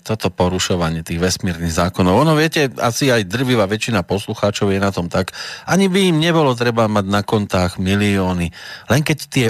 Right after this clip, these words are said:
účty, ktoré prichádzajú, sú stále vyššie a vyššie a už len, už len to splácanie týchto účtov bez toho, že by sa zadlžovali, to už je ten problém. Čiže mať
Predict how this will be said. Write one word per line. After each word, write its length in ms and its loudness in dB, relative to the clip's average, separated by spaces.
účty, 480 -2
ktoré 320 0
prichádzajú, 640 0
sú 160 -4
stále 400 2
vyššie 480 0
a 80 0
vyššie 480 -2
a 160 0
už 160 2
len, 240 2
už 160 2
len 160 2
to 160 2
splácanie 800 0
týchto 400 -2
účtov 400 0
bez 240 0
toho, 240 2
že 160 0
by 80 2
sa 160 2
zadlžovali, 800 2
to 160 0
už 240 2
je 80 -4
ten 160 -2
problém. 480 0
Čiže 240 0
mať 240 2